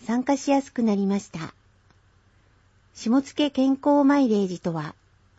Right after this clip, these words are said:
市民の特定健診、がん検診等の受診率向上や健康づくりの動機づけと、運動習慣の定着を促進することを目的とした取り組みです。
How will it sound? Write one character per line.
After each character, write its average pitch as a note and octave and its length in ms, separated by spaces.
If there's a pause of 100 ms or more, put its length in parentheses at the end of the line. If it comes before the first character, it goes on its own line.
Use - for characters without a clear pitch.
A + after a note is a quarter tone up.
(960)
市 C#4 200
民 A#3 280
の F3 200 (120)
特 - 240
定 C4+ 220
健 B3 260
診、 E3 380 (180)
が A#3 160
ん G3+ 100
検 A3 280
診 A#3+ 240
等 A#3 240
の A3+ 240 (220)
受 F3+ 140
診 C#4 220
率 A3 240
向 F#3+ 220
上 F#3+ 220
や F#3 240 (280)
健 B3+ 200
康 C4+ 160 (180)
づ C#4 60
く C4+ 120
り G#3 120
の F3+ 120
動 F3 240
機 F#3+ 120
づ F3+ 120
け F3+ 160
と、 F3+ 260 (360)
運 A3+ 200
動 D4 180
習 D4+ 200
慣 A#3 220
の G3+ 160
定 G3 220
着 F#3+ 440
を - 200
促 - 240
進 G#3 200
す A3 120
る G#3+ 80
こ G#3+ 140
と G#3+ 140
を G3+ 40
目 F#3 200
的 - 240
と G#3 140
し - 100
た B3 180
取 F#3+ 140
り F3+ 60
組 E3 220
み D#3 40
で D#3+ 160
す。 - 160